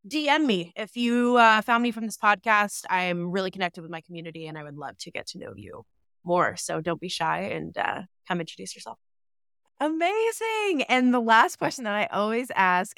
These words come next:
Speaker 2: every guest is, what is one thing that you're going to do this week? 'Cause we always wanna focus on one thing, at least. Uh, what is one thing you're gonna do this week to make your week better?
Speaker 1: I,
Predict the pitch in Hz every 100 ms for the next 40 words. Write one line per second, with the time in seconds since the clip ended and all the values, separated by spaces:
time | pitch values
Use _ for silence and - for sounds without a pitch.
0 | - 175 196 233 190 139 180 - _ _
1 | - 220 208 202 196 220 254 196 202 202
2 | 202 196 190 175 180 175 180 190 175 180
3 | 175 - 165 156 - 175 180 262 302 294
4 | 285 269 277 233 247 339 262 247 285 _
5 | - 240 247 285 - _ _ _ - 233
6 | 226 214 202 190 - 220 269 311 240 247
7 | 240 220 214 196 190 185 - 190 185 190
8 | 202 180 170 180 165 165 _ _ _ -
9 | 143 - - _ _ _ _ _ _ _
10 | _ _ _ _ _ _ _ _ _ _
11 | - 226 262 311